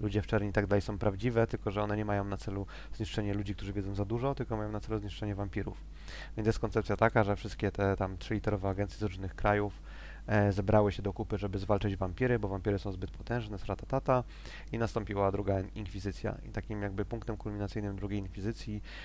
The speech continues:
jest tam walka o, o, o przetrwanie wampirów w Pradze. I gra jest osadzona w tych realiach, to znaczy jest tak zwane The Entity, czyli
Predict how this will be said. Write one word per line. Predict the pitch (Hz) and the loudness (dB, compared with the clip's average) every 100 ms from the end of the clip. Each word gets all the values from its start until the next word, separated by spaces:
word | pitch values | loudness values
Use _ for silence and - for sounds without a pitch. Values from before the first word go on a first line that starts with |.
| - | -2
jest | 98 - | -2 2
tam | 98 | 2
walka | 95 104 - 101 98 98 | 6 6 8 8 8 6
o, | - 98 95 | 0 0 0
o, | 101 101 98 98 | 0 0 0 0
o | 95 92 92 - - | -2 -2 -6 -10 -10
przetrwanie | - 110 - 110 101 95 95 | 0 2 8 8 8 4 0
wampirów | 95 95 - 98 92 - 98 | 0 -2 0 -2 -2 -6 -6
w | - | 0
Pradze. | 104 95 95 92 - - - - - - | 4 6 4 -2 -8 -12 -14 -12 -12 -10
I | 107 | 4
gra | 113 117 | 8 10
jest | 107 | 8
osadzona | 113 104 104 101 101 104 101 | 2 2 2 2 2 -2 -6
w | - | -2
tych | 95 | 2
realiach, | 104 101 101 98 | 6 6 4 -2
to | 107 | -6
znaczy | 98 104 - 104 101 - - | -2 -2 0 0 -2 -4 -4
jest | 110 - | -2 0
tak | 98 | 0
zwane | 104 101 | 0 0
The | 101 - | 0 0
Entity, | 113 110 110 104 | 0 0 -2 -4
czyli | - 104 98 98 | -4 -4 -2 -2